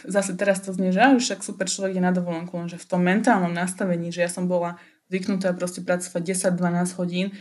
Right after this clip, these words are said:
úplne, že tá hlava nevedela ani vypnúť z práce, že aj keď som išla s kamarátmi niekam von, alebo som si chcela pustiť seriál, tak mne proste v hlave stále šrotovali myšlienky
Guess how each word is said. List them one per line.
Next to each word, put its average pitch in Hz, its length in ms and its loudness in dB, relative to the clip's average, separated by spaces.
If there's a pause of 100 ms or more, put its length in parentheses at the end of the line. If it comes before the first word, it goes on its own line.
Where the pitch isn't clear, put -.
(180)
úplne, 180 320 0
že 180 80 -4
tá 180 160 2
hlava 175 240 2
nevedela 175 480 2
ani 170 240 -4
vypnúť 220 320 4
z 180 100 -10
práce, 170 320 -6
že 180 140 0
aj 175 160 2
keď 180 140 -8
som 175 160 -2 (440)
išla 185 300 0
s 180 80 -2
kamarátmi 180 560 0
niekam 175 400 -6
von, 196 560 -2 (680)
alebo 180 280 2
som 180 100 -2
si 175 160 -6
chcela 180 220 -2
pustiť 180 260 -10
seriál, 185 480 0
tak 180 160 -6
mne 180 180 2
proste 185 360 -6
v 180 120 -16
hlave 180 320 0
stále 185 400 -4
šrotovali 180 540 -6
myšlienky 185 720 -4